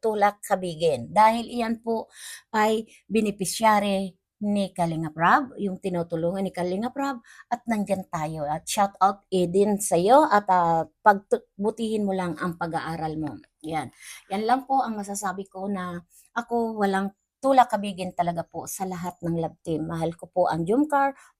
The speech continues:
mahal ko rin po ang Danjoy, at, ah, shout out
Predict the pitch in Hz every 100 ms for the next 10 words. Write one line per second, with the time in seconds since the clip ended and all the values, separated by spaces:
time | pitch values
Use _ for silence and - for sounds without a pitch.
0 | 208 196 185 180 180 180 170 170 170 170
1 | 156 156 156 156 - _ - 185 185 170
2 | 277 277 285 277 _ _ 185 - 175 170
3 | 165 160 165 - _ _ _ - - 226
4 | 220 208 202